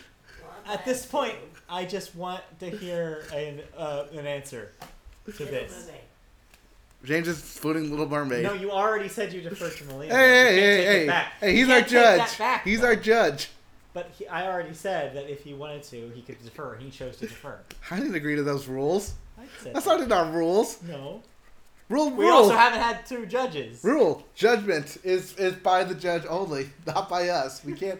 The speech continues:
Speaker 2: <laughs>
Speaker 3: coax into another judgment. <laughs>
Speaker 1: Judging is final?
Speaker 3: Yes, judging is final.
Speaker 2: James.
Speaker 3: James.
Speaker 2: What do you choose?
Speaker 1: Little Mermaid.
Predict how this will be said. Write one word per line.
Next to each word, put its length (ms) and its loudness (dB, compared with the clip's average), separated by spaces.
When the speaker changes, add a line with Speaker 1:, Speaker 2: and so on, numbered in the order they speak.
Speaker 2:
<laughs> 160 -20
Speaker 3:
coax 260 0
into 180 -4
another 320 -4
judgment. 640 -6
<laughs> 100 -10
Speaker 1:
Judging 400 -20
is 60 -20
final? 180 -20
Speaker 3:
Yes, 320 2
judging 280 0
is 100 0
final. 400 0
Speaker 2:
James. 580 -18
Speaker 3:
James. 520 -6
Speaker 2:
What 120 -14
do 80 -14
you 100 -14
choose? 460 -20
Speaker 1:
Little 240 -20
Mermaid. 220 -20